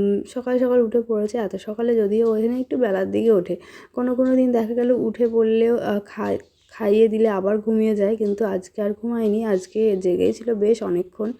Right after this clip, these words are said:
আহ, তারপর কিছুক্ষণ দোলনায় শুয়ে থাকতে থাকতে ঘুমিয়ে গেছে। যেদিকে দেখো দিদির সাথে খেলা করছিল। তো মেয়ে কিন্তু, বড় মেয়ে যখন বাড়ি থাকে তখন কিন্তু ওর সাথে খেলা করে, ওকে নিয়ে ঘোরে, ও, মানে ওর সকল দায়িত্ব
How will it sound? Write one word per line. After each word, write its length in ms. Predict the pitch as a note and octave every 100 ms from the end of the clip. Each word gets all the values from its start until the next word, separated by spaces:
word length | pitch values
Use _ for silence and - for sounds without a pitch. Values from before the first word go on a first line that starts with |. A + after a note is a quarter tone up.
| _ - - - - -
আহ, 140 | G3 F#3+
তারপর 320 | A3+ A#3+ C4+
কিছুক্ষণ 460 | B3+ A#3 B3 A#3+ B3 A#3
দোলনায় 320 | G#3+ G#3+ A#3
শুয়ে 220 | A#3 G#3+
থাকতে 260 | G#3+ G#3 A#3
থাকতে 220 | A3 - C#4
ঘুমিয়ে 340 | G#3 E3+ E3+ E3+
গেছে। 220 | F3+ - _ _ _ _ _ _ _ _ _ -
যেদিকে 320 | G3+ G3+ G#3
দেখো 200 | G#3+ C4
দিদির 280 | A#3 G#3 A3
সাথে 180 | A3+ G#3+
খেলা 260 | G#3+ G#3 G#3+
করছিল। 440 | G#3+ G3+ - A3 A#3+ - - A3+ -
তো 100 | A3+ G#3+ G#3+
মেয়ে 160 | A3 A3+
কিন্তু, 260 | A#3+ A#3 A#3 G3+
বড় 160 | G3 G#3+
মেয়ে 220 | G#3+ A3
যখন 240 | A3 A#3 B3
বাড়ি 220 | A3 G3+ A3+
থাকে 200 | G#3+ G#3
তখন 240 | G#3 G#3 G#3+
কিন্তু 180 | G#3 G#3+
ওর 80 | G#3
সাথে 160 | G3+ G#3+
খেলা 280 | - F#3 G3
করে, 200 | G3 G3+
ওকে 160 | G3+ G3+
নিয়ে 180 | G3 G3 F#3+
ঘোরে, 320 | F#3+ G3 G#3 G3+
ও, 120 | F3 F#3 - -
মানে 220 | A3+ A#3+ - -
ওর 280 | A#3 A#3+ A#3+ A#3 A3
সকল 280 | - G#3+ A3+
দায়িত্ব 240 | G#3 G3